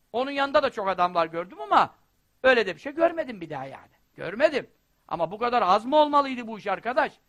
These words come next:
Bu kadar az mı olmalıydı yani? Biraz olmalı yani.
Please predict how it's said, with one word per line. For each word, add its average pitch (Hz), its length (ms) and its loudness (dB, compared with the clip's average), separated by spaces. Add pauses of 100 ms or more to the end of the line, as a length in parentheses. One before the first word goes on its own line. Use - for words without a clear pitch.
(240)
Bu 202 100 -8
kadar 226 260 0
az 240 200 4
mı 302 120 4
olmalıydı 254 500 4
yani? 156 300 -6 (1080)
Biraz 185 280 2 (460)
olmalı 175 420 0
yani. 202 240 4